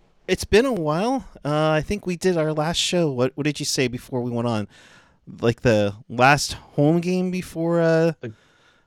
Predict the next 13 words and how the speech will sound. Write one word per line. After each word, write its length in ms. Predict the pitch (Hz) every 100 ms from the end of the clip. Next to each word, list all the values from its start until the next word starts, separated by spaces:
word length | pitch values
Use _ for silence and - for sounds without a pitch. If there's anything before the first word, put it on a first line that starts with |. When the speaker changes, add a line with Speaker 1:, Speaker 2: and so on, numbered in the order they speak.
| _
Speaker 1:
before 300 | 147 143 170
everything 300 | 160 160 160
shut 220 | 160 165 156
Speaker 2:
It 60 |
Speaker 1:
down? 80 | 165
Speaker 2:
was 140 | 156
the 80 | 139
game 280 | 120 147 175
before 380 | 165 - 143 135
the 80 | 117
Chicago 560 | 117 - - 110 104
game. 400 | 92 87 85 87 - _ _
Speaker 1:
Yeah. 240 | - 120